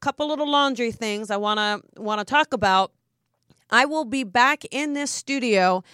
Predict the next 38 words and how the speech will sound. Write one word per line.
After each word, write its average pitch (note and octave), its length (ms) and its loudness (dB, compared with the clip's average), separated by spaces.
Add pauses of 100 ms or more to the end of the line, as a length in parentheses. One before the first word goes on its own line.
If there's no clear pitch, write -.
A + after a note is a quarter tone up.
(280)
this B3 460 4
Sunday A3+ 720 0
on F#3+ 160 -8
Calling A3+ 540 2
Out G#3 200 4
with G#3+ 140 -4
Susan F#3 440 -8
Pinsky. C3 540 -10 (520)
This C4+ 240 4
is C4+ 100 -8
gonna C#4 140 -4
be C4 160 -4 (120)
awesome. G3 680 0
We've A3 360 -2
got G#3+ 400 6
Rachel B3+ 440 2
Lang, A3 260 0
who's G#3 320 -6
also, G#3+ 540 0
you G#3 180 -8
know, F#3+ 220 -4
a G3 60 -4
U G3+ 200 -6
B G#3+ 180 -4
N G3+ 140 -2
host G#3+ 420 -4
here. G#3 320 -4 (200)
She's - 260 -12
fabulous, G#3+ 680 2 (180)
good B3+ 260 8
friend A#3 360 -2
of A3 60 -2
mine, G#3 380 -2
good A#3 180 -4
friend A#3 300 -4
of G3+ 80 -8
Tony's G#3+ 500 -4
here. G3+ 340 -2